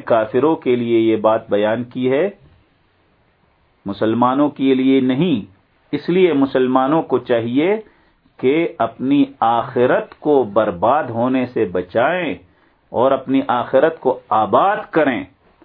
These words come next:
اللہ تعالیٰ نے کافروں کے بارے میں فرمایا ہے، خسر الدنیا والآخرہ، کہ ان کی دنیا بھی برباد اور آخرت بھی برباد۔ اللہ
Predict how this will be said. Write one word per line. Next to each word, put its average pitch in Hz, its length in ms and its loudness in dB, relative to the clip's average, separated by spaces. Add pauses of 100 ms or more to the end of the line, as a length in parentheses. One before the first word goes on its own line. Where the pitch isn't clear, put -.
(520)
اللہ 131 400 0
تعالیٰ 143 380 2
نے 151 180 0
کافروں 131 480 2
کے 147 160 0
بارے 131 300 2
میں 135 240 0
فرمایا 120 600 0
ہے، 160 140 0 (100)
خسر 147 420 0
الدنیا 151 680 0
والآخرہ، 156 840 2 (400)
کہ 147 60 0
ان 190 180 2
کی 165 160 0 (160)
دنیا 170 340 2
بھی 233 220 -2
برباد 151 480 0
اور 143 140 2 (180)
آخرت 233 480 0
بھی 127 120 0
برباد۔ - 520 -6 (2000)
اللہ 160 320 2